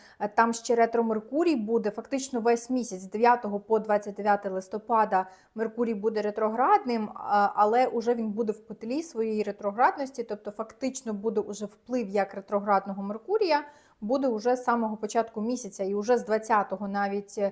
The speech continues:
жовтня уже відчувається цей вплив. Там розпочалася петля ретроградності Меркурія, і, можливо, ви тут з кимось йдете на побачення, а хтось, е, з минулого з'являється, і когось ви не хочете відпускати, або хтось не хоче відпускати вас, і ви так балансуєте.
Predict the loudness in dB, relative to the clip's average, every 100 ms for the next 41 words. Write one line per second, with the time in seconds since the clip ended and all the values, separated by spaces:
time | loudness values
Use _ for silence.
0 | -4 6 8 8 2 -8 -8 -8 -6 -6
1 | -4 2 4 2 -4 -6 -8 -2 2 2
2 | -2 _ _ _ 0 2 4 0 0 0
3 | 4 4 4 0 0 0 -2 0 4 4
4 | 2 -6 -10 -2 0 4 2 2 -6 -6
5 | -6 -2 2 2 2 0 -2 -2 0 4
6 | 4 2 -6 _ -2 0 0 -4 -8 -16
7 | -2 0 2 2 -2 0 2 4 2 0
8 | -2 -2 -4 -6 -16 -8 -6 -6 -4 2
9 | 4 2 0 0 4 4 4 0 -14 _
10 | -6 0 2 6 6 4 2 2 4 4
11 | 4 0 -4 -4 -4 -2 -4 -6 -6 0
12 | 0 0 -4 -10 -10 -12 -14 0 2 2
13 | -2 -6 -2 4 4 6 4 4 0 0
14 | 0 0 -6 -8 -6 -2 -2 2 6 6
15 | 4 -4 -6 -6 -2 2 2 0 -6 0
16 | 2 0 -2 -6